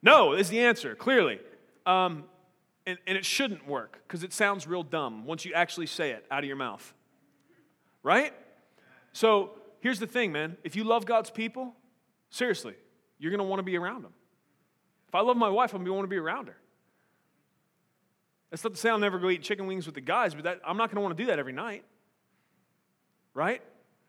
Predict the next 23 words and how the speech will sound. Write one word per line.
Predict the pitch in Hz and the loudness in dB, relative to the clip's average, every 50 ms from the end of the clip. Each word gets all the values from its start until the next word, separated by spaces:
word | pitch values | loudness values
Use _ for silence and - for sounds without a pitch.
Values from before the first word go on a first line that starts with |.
| _ _ _ _ _ _ _ _ _ _ - | _ _ _ _ _ _ _ _ _ _ -8
I | 147 | -2
love | 151 214 262 | 0 0 2
my | 247 196 | 2 0
wife. | 151 139 139 - | 0 -2 -4 -4
I | 175 | -6
wanna | 175 | -10
spend | 156 - 190 175 | -10 -8 -10 -10
time | - 170 196 254 226 | -8 -10 -10 -10 -10
with | 170 113 98 | -12 -14 -16
her. | 95 - | -18 -20
I | _ _ _ _ _ _ _ _ _ _ _ _ - 143 | _ _ _ _ _ _ _ _ _ _ _ _ -14 -10
wanna | 156 147 | -8 -6
hold | 151 180 190 | -4 -4 -4
her | 196 | -4
hand | 180 190 214 220 190 | -4 -4 -6 -6 -6
and | 143 | -4
hug | 143 190 226 214 | -2 -2 -2 -2
her, | 165 123 113 | -2 -6 -8
and | 113 113 113 123 | -10 -12 -14 -12
we'll | 139 156 147 | -12 -12 -8
stop | - 208 196 196 202 | -4 -4 -4 -2 -4
right | 202 190 196 | -6 -6 -4
there. | 220 208 147 104 | -4 -6 -6 -8